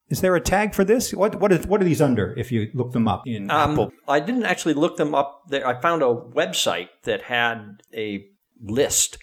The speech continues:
Speaker 1: I guess it's,
Speaker 2: of
Speaker 1: I guess it's under health and, and well-being, perhaps. Is where
Speaker 2: Probably.
Speaker 1: Nevertheless, I can still see people searching this out. I mean, I'm kind of glad that there is this kind of resource.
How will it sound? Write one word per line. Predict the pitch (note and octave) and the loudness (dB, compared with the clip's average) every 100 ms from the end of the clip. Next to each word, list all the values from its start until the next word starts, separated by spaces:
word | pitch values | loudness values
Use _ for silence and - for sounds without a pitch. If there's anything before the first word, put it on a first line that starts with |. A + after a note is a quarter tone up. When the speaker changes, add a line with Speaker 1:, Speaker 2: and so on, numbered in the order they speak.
| _ | _
Speaker 1:
I | C3 | -2
guess | C#4 - | 0 -2
it's, | A#3+ | 0
Speaker 2:
of | F#3 | 0
Speaker 1:
I | D3 | 2
guess | G#3+ E3+ | 0 0
it's | - | 0
under | D3 A2+ G2 | 2 2 0
health | - B2 B2 B2 | 0 0 0 0
and, | G#2+ G2+ G2 A2+ | 2 2 0 0
and | C3 G#2+ G#2 G#2 | 0 0 0 0
well-being, | A#2+ A#2+ A#2 A2 G2 F2+ F2+ | 0 2 2 2 0 -2 -6
perhaps. | A2 G2 G2+ G#2 | -4 -4 -6 -6
Is | A2+ - | -4 0
where | C4+ | 2
Speaker 2:
Probably. | C4 D3+ B2 G#2 - _ - - _ - | 2 2 0 0 -6 _ -20 -20 _ -4
Speaker 1:
Nevertheless, | G3+ D#3+ B2 | 0 2 2
I | E3+ | 2
can | F#3+ F#3+ | 0 0
still | - A#3+ | 0 0
see | - F#3+ | 2 0
people | - F3 - A2+ | 2 0 2 0
searching | - E3+ C#3 C#3 A#2+ | 2 2 0 0 2
this | A#2 | 2
out. | - C3+ G2 - _ - | 2 0 -2 -10 _ -4
I | - D3 | -2 0
mean, | D#3 | 2
I'm | C#3+ | 0
kind | C3 F3 D#3+ | 2 2 2
of | |
glad | A2+ D3+ B2+ - - - | 2 2 2 -2 -8 0
that | A#2+ - | 0 2
there | B2+ C3 B2 A#2+ - - - - | 2 4 2 0 -8 -16 -18 -10
is | C#3+ A2+ | -8 -2
this | D#3 D#3 | 0 0
kind | - D3+ A#2+ | 2 2 2
of | A2 | 2
resource. | C3+ A#2+ A2 G#2+ - | 2 4 2 2 -2